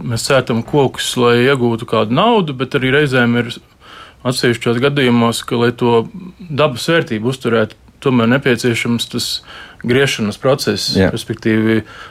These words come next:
Speaker 1: zāģis.
Speaker 2: Par vērtībām mēs noteikti vēl šajā raidījumā turpināsim, bet, eh, man, Jāni, jālūdz tev. Nu, es te tikko dzirdēju viena saimnieka viedokli, un, protams, būtu tev ļoti jauki paturpināt tādā saimnieciskā un emocionālā līmenī, bet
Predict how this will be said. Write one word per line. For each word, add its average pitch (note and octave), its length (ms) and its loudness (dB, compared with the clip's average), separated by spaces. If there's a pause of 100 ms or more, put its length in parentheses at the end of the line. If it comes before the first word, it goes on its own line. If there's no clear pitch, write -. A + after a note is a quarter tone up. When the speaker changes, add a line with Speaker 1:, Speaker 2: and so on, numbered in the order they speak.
(120)
Speaker 1:
zāģis. A#2 640 0 (840)
Speaker 2:
Par C3 100 2
vērtībām A#2+ 540 2
mēs A2 160 -2
noteikti A2+ 340 2
vēl G#2 160 2
šajā A#2 220 2
raidījumā G#2 420 2
turpināsim, G#2 800 0
bet, G#2+ 320 0
eh, G#2+ 260 4
man, B2+ 160 2
Jāni, A#2+ 380 2
jālūdz G#2+ 400 0
tev. A2+ 240 2 (400)
Nu, B2 160 2
es C3 160 -2
te A#2 100 -2
tikko G#2+ 300 0
dzirdēju G2 480 2
viena G#2 180 0
saimnieka G2 540 -2
viedokli, G2 480 0
un, A2 160 2
protams, A#2+ 400 0
būtu B2 240 0
tev A2+ 180 4
ļoti A#2+ 320 0
jauki C3 400 2
paturpināt G2+ 640 0
tādā G2 260 2
saimnieciskā A2+ 600 0
un A2+ 160 2
emocionālā F#2+ 580 2
līmenī, G#2 380 2
bet A2+ 160 -2